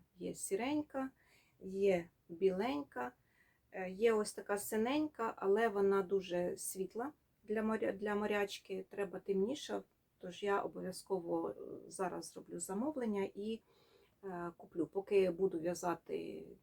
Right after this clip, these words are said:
тіло, за-, ну, замовиться, прийде пряжа. Гачок один сімдесят п'ять, і це буде одеське кошеня. Ну, звичайно, ви його не побачите в,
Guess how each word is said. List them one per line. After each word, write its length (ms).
тіло, 360
за-, 640
ну, 240
замовиться, 840
прийде 280
пряжа. 360
Гачок 380
один 200
сімдесят 500
п'ять, 320
і 60
це 200
буде 400
одеське 460
кошеня. 420
Ну, 160
звичайно, 460
ви 120
його 140
не 120
побачите 760
в, 100